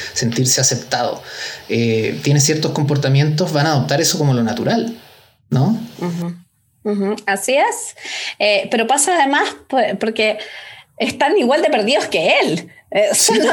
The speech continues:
Speaker 2: que, eh, entonces, como, eh, es tan curioso porque empieza a retroalimentarse positivamente el mismo círculo
Speaker 1: Sí.
Speaker 2: nomás.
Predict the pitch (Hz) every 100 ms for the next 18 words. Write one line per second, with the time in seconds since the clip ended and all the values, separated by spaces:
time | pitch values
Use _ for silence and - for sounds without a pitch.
0 | 285 - 440 - - 339 - - - -
1 | - - 226 - 233 277 - 302 302 269
2 | 233 247 226 294 240 - 277 294 294 -
3 | 220 285 269 226 220 220 247 269 269 254
4 | 247 240 226 214 240 285 269 262 233 240
5 | 226 226 247 254 262 262 269 226 302 339
6 | 359 349 - - 151 -